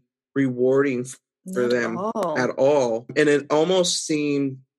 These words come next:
Speaker 1: oxymoronic in, in the regards to how to transition.
Speaker 2: Mm.
Speaker 1: It had all these stipulations and it, and, and it, and at the end of the day, yes, we understand that it's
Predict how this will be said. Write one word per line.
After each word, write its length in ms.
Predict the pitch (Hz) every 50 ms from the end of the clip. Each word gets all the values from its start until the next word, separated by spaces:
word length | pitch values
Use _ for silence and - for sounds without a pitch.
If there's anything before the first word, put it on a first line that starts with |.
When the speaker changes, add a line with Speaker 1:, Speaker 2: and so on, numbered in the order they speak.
| _ _ -
Speaker 1:
oxymoronic 960 | 135 147 139 - - 147 139 135 135 123 123 127 135 156 165 160 143 - 135
in, 260 | 127 127 131 123 127 135
in 160 | 135 127 127
the 80 | 131
regards 460 | 127 131 120 - 131 127 127 127 127 -
to 100 | - 139
how 240 | 135 127 131 135 139
to 80 | 139
transition. 920 | 135 - - 147 135 127 123 120 117 123 135 143 - - 127 117 113 123 131 - _ - - - - - - -
Speaker 2:
Mm. 200 | 185 180 175 135
Speaker 1:
It 60 | -
had 220 | 165 151 156 147
all 140 | 151 147 143
these 200 | 135 131 127 -
stipulations 960 | - - 147 139 139 131 123 127 135 147 160 - - 131 123 123 120 120 -
and 140 | 131 127 123
it, 120 | 123 - -
and, 300 | 127 131 131 131 127 - -
and 160 | 135 139 135 135
it, 180 | 131 - 131 - _ _ _ _ _ _ _ -
and 220 | 151 151 - 147 -
at 180 | 170 180 180 175
the 120 | 180 180
end 100 | 185 180
of 60 | 170 151
the 60 | 151
day, 240 | 151 175 190 190 175
yes, 340 | 156 160 170 165 160 165 160
we 120 | 151 151
understand 580 | 151 156 151 147 - - - 151 156 156 151 143
that 80 | 135 131
it's 280 | 127 131 - - -